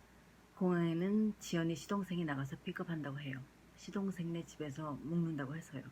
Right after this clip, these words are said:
이 집에 관한 이야기는 나중에 설명하기로 해요. 맨날 지연이한테 제가 그래요. 병신짓 했다고. 죽 써서 개 졌다고요.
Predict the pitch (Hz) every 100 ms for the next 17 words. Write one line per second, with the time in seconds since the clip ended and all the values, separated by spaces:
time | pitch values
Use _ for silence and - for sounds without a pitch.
0 | - - - - - - - - 190 202
1 | 208 196 170 180 180 160 151 160 165 147
2 | 139 160 - 175 180 160 143 147 139 -
3 | - - - - - 160 185 180 175 -
4 | 180 180 170 147 147 147 147 139 120 123
5 | - - - - - - - - 165 143
6 | 165 143 139 147 - 151 135 - - -
7 | - - - - 185 - - 160 175 196
8 | 185 156 143 135 - - -